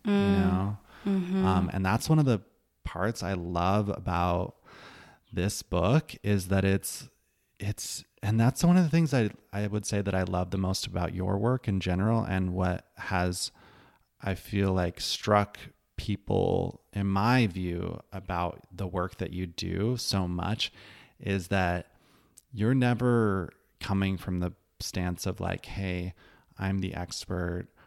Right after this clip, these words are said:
Speaker 1: or, "Hey, like, I'm gonna teach you the things that you need to know." It's very much been about, like, "Hey, look, I'm, like, a human. I have fucking problems. I'm, like,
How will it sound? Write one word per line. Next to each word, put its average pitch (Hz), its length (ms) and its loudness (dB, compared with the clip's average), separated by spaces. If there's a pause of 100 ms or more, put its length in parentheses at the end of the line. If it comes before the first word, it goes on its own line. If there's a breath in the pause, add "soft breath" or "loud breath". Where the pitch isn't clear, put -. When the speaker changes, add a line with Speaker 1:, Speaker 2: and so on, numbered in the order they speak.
(140 soft breath)
Speaker 1:
or, 87 200 -4
"Hey, 87 460 -2
like, 90 300 -6
I'm 95 140 -2
gonna 95 180 -2
teach - 460 -6
you 90 320 -2
the 90 140 -6
things 92 420 -4
that 90 100 -8
you 87 120 -6
need 90 200 -4
to 87 80 -4
know." 87 300 -2
It's 87 180 -8
very 101 240 0
much 101 300 0
been 90 120 -2
about, 85 280 -2
like, 85 220 -4
"Hey, 98 320 -4
look, 92 420 -4
I'm, 90 160 0
like, 104 200 -2
a 101 60 -4
human. 98 520 -4 (680 soft breath)
I 92 60 -4
have 98 240 -2
fucking 95 320 -4
problems. 101 680 2
I'm, 101 380 4
like, 98 240 4